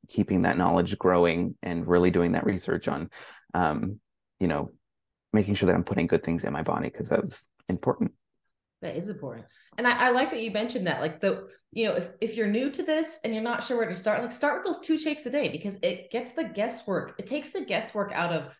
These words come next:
Speaker 2: what should I eat? When should I eat? You have those two meals for you right there. And you can get those with your Life Shake.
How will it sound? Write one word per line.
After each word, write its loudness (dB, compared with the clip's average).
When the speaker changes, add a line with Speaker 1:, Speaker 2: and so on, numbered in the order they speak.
Speaker 2:
what -2
should -8
I 0
eat? -6
When -2
should -8
I -6
eat? -8
You -6
have 2
those -2
two -4
meals -2
for -4
you -2
right -4
there. -4
And 0
you -2
can -4
get -2
those 0
with -2
your 0
Life 0
Shake. -8